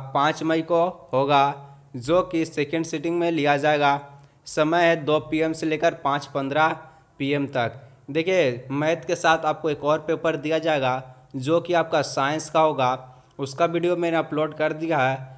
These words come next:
अगर ना देखे तो डिस्क्रिप्शन में लिंक है, जाकर देख लीजिएगा।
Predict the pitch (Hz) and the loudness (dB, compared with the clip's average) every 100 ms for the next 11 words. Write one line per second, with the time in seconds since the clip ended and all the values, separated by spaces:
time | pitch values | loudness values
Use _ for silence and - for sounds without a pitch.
0 | - 143 147 151 151 160 165 160 170 302 | -10 -4 -2 0 2 2 0 -4 -4 -6
1 | 147 156 143 143 175 170 151 160 160 160 | -4 -4 -4 -2 -2 -2 -2 -2 -2 0
2 | 156 147 156 143 143 151 151 156 139 123 | 0 -2 -4 -4 -4 -4 -2 -2 0 0
3 | 123 - | -2 -10